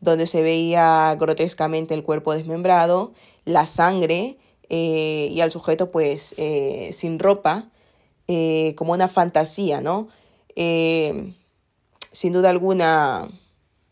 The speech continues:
algo que no se, se va muy lejos, porque es una realidad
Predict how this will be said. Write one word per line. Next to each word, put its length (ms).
algo 280
que 120
no 120
se, 680
se 100
va 100
muy 180
lejos, 280
porque 240
es 80
una 480
realidad 800